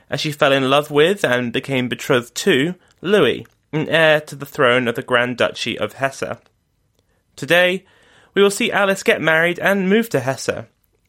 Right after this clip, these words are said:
opening up a whole new period in her life where she would leave a huge, lasting impact on the lives of countless men and women in the Grand Duchy. But before we get going, I just wanted to give a little plug to the show's Patreon page.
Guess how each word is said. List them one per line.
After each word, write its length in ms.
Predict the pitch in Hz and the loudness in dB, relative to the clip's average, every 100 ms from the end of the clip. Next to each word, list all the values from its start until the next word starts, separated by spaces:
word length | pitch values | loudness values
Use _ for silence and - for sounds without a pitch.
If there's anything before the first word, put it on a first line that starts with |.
| 147 | 0
opening 320 | 156 170 160 | 0 0 0
up 160 | 165 | 2
a 60 | 151 | 0
whole 280 | 143 180 202 | 2 2 4
new 160 | 196 | 2
period 380 | 196 160 175 165 | 0 0 2 2
in 140 | 151 143 | 2 0
her 140 | 139 | 0
life 400 | 131 156 175 - _ - - - - | 2 2 0 -8 _ -20 -20 -10 2
where 180 | 165 | 4
she 200 | 160 - | 4 0
would 160 | 175 160 | 0 0
leave 380 | 160 170 165 - | 0 0 -2 -4
a 60 | 156 | -6
huge, 580 | 151 - 190 190 196 - | -6 -4 -2 0 0 -4
lasting 600 | - 151 170 190 - 202 180 | -2 2 2 2 -2 -4 0
impact 560 | 170 185 - 117 95 - | 0 0 -2 -6 -8 -8
on 100 | 131 | -4
the 80 | 120 | 0
lives 460 | 139 151 151 156 | 2 4 2 0
of 160 | 143 - | -6 -12
countless 600 | - 180 180 160 147 - | -2 0 0 -2 -6 -2
men 300 | 151 151 151 | 0 2 0
and 240 | 151 143 | -2 0
women 380 | 151 127 92 110 _ _ - | 0 0 -4 -8 _ _ -4
in 160 | 127 120 | 0 0
the 60 | |
Grand 320 | - 110 104 | 0 0 0
Duchy. 460 | 107 135 - - - _ _ _ _ _ _ _ - - - | 0 -2 -2 -6 -6 _ _ _ _ _ _ _ -20 -20 -8
But 100 | 190 | 0
before 220 | 180 214 | 2 4
we 80 | 208 | 2
get 160 | 190 - | 2 2
going, 360 | 180 202 247 | 4 4 0
I 80 | 160 | 0
just 200 | 175 175 | -2 0
wanted 180 | 175 170 | -2 -2
to 80 | 156 | -2
give 160 | 165 | 0
a 60 | 156 | 0
little 260 | 156 160 151 | 0 -2 -4
plug 380 | - 151 185 | 0 0 0
to 100 | - | -4
the 80 | - | -10
show's 360 | 147 165 143 143 | -4 0 0 -2
Patreon 520 | - 160 - 170 165 | -4 -4 0 -2 -2
page. 420 | 170 208 247 - | 0 0 0 -10